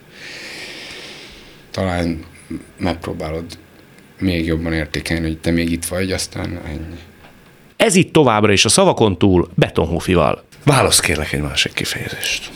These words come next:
Speaker 1: Jó. Ö, előttem járók,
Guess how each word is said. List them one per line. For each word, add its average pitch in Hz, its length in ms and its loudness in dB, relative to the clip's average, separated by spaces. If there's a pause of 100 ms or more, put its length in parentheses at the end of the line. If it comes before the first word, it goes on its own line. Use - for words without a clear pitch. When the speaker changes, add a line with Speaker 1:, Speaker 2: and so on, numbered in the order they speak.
Speaker 1:
Jó. 78 180 -6 (1080)
Ö, 90 760 0 (1120)
előttem 95 640 4
járók, 98 640 2